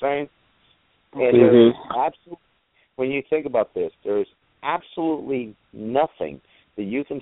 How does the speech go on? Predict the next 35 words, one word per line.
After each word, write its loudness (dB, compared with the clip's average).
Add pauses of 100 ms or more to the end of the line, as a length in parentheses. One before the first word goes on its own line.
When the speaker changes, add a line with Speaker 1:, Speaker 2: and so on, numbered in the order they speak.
Speaker 1:
say 0
on -2
your -2
defense -4 (1800)
on, 0
on -4 (120)
such -2
a -12 (180)
charge -2 (300)
that's 0
gonna -2
help -2
you. -12 (840)
What 0
are 2
you -4
gonna -6
say? -4 (120)
"I -4
didn't -6
do 0
it. -2 (300)
This -6
is -8
all 0 (100)
false." -2 (840)
Well, 0
now -2
you're -2 (120)
saying -4
that -2 (120)
the -2 (160)
victim's -8
lying. -6 (2000)
You -6